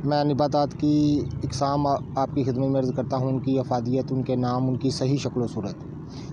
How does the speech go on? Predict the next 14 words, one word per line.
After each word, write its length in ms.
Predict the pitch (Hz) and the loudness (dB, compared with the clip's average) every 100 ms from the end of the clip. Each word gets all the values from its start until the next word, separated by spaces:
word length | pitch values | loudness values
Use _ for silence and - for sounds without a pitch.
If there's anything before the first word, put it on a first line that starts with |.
| - | -4
इसलिए 300 | 151 160 156 | 0 4 4
मैं 120 | 151 | 4
कहता 260 | 147 143 147 | 2 2 2
हूँ, 100 | 143 | 2
मेरा 180 | 143 143 | 2 2
चैनल 320 | 143 139 139 | 2 2 2
सब्सक्राइब 580 | 123 143 120 - 139 120 | 0 -2 -4 0 0 0
कर 140 | 139 120 | -2 0
दें, 200 | 135 131 | 0 2
बेल 160 | 135 | 2
आइकन 280 | 131 127 135 | 2 0 -2
को 100 | 135 | 0
दबा 220 | 127 123 | 0 0
दें, 240 | 123 131 | 0 -2